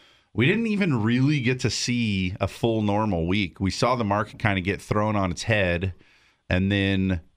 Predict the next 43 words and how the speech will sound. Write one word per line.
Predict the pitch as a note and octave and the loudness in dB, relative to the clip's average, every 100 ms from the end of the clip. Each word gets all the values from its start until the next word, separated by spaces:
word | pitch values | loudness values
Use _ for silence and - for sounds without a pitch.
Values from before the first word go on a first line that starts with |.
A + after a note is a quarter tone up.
| _ | _
shut | - - B2+ | -2 0 0
down | A2 G#2 G2 | 0 0 0
early | A2+ A2 A#2 G2 F2+ | 0 0 2 0 0
for | - F#2 | 0 0
the | E2+ | 2
week | G2 F#2+ G2+ | 0 0 0
as | F#2 | 0
it | G2 | 0
was | F#2 | 2
already | G2+ G#2+ G#2+ | 2 2 0
scheduled | F#2+ - F#2+ F2+ F2+ F2 | -2 -2 0 0 0 0
to | - | -2
do | E2 E2 D#2 | 0 0 0
that. | D2+ D2+ F2+ - | 0 0 -2 -2
And | F2 E2+ | -2 -2
so | - F2+ E2 E2 D#2+ - - _ - | 0 0 0 0 -4 -8 -20 _ -4
Monday, | F2+ G#2+ D3+ E3 G2 E2+ E2 E2 E2+ F#2+ | 0 2 2 2 2 2 2 0 -2 -4
I | F#2+ | -2
will | F2+ G2 | 2 2
have | G2+ | 2
a | F2 | 0
better | D2+ G2 F#2+ | 2 2 2
sense | - - F#2+ F#2 - | -2 -2 -2 -2 0
of | E2 D#2 D#2 - - _ | 0 0 -2 -6 -20 _
what's | F#2 F#2+ | -2 -2
going | - E2 D#2+ D2 | -2 -2 0 0
on. | C#2+ D2 C#2+ - _ _ - | -2 -2 -6 -12 _ _ -2
Um, | E2+ D#2 D2 D2 _ _ _ _ _ | 0 0 -2 -6 _ _ _ _ _
for | G#2+ G2+ | 0 2
anybody | E3 D#3 C3+ B2 | 2 2 2 2
that's | G#2 G2 | 2 0
involved | G#2 F#2+ A2+ G#2+ | 0 4 4 2
in | G2+ | 0
a | E2+ | 0
loan | G2 B2+ | 0 0
transaction | C#3 D3 C#3+ D3+ D#3 D#3+ D#3 | 0 -2 0 0 0 -2 -4
this | D3+ D3 | -4 -2
week | D#3 D#3 | -2 0
and | B2+ | 0
your | A2 G2+ | 0 2
loan's | A2+ A2 F#2 | 2 0 0
not | A#2 A2 | 0 0
locked, | G2 G#2+ D3 D#3+ - | 2 2 2 -2 -10